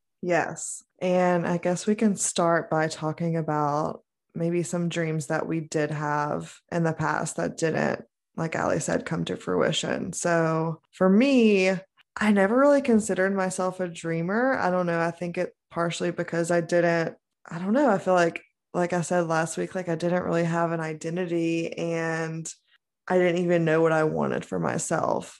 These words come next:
I mean, I knew some things that I liked. Like, I knew, for example, I really liked kids,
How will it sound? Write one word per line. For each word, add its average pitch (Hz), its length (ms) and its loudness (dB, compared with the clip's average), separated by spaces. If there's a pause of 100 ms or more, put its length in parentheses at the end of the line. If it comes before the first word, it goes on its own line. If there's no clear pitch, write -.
I 185 120 0
mean, 180 160 2
I 165 80 2
knew 170 360 0
some 170 340 -2
things 160 280 -4
that 165 100 -2
I 160 120 0
liked. 156 340 -2
Like, 170 160 -6
I 170 80 0
knew, 165 400 -2
for 165 160 -10
example, 165 380 -4
I - 20 2
really 160 260 0
liked - 360 -4
kids, 233 580 0